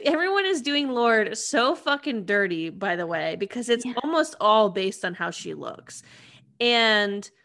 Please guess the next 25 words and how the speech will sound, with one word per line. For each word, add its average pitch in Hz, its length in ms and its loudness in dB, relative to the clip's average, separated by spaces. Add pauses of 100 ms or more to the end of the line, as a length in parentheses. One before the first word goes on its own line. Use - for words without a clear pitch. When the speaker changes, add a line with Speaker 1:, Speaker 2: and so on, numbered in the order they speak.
(220)
Speaker 1:
look, 240 440 -2 (680)
do 247 120 -6
we 262 200 -4
all 233 360 4
think 269 440 -6
that 277 160 -2
Lorde 220 420 -2
doesn't 220 320 0
look 220 200 -4
twenty-four? 233 680 0 (840)
Yes. 285 640 -8 (260)
Have 254 160 -4
we 294 200 0
all 254 340 10
thought 262 400 2
that 240 100 -2
Lorde 226 480 2
kinda 254 240 -2
looked 240 260 -2
a 247 60 0
little 240 280 -2
old 214 320 0
for - 160 -8
a 220 60 -2
nineteen-year-old? 254 1040 -2